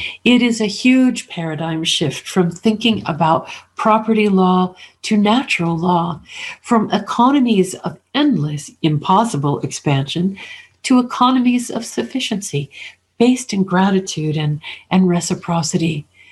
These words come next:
from thinking only of human well-being to the well-being of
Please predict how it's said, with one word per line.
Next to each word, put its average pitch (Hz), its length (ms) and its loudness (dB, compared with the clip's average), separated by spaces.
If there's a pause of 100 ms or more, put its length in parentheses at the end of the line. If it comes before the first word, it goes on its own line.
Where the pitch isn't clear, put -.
(640)
from 160 320 -2
thinking 190 460 2
only 190 400 4
of 160 100 -2
human 208 460 0
well-being 202 840 2 (300)
to 151 300 0
the 151 100 0
well-being 165 800 0
of 160 180 -4